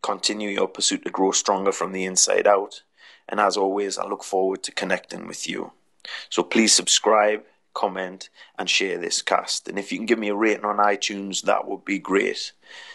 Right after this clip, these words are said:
The more ratings I get, the higher I go up in the rankings, and the more people will be able to listen to what I have to say.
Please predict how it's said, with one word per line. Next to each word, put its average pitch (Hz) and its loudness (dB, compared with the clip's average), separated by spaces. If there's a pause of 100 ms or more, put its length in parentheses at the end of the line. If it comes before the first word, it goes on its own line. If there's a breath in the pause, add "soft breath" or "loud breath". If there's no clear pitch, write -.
The 90 2
more 101 4
ratings 104 -4
I 104 0
get, 104 2
the 107 -8
higher 104 2
I 95 -6
go 98 -2
up - -10
in 90 -20
the 92 -10
rankings, 95 -2
and 92 -10
the 92 -6
more 95 0
people 92 0 (440 loud breath)
will 92 0
be 95 4
able 90 4
to 95 -2
listen 90 2
to - -8
what 92 4
I 90 0
have - -2
to - -8
say. 90 0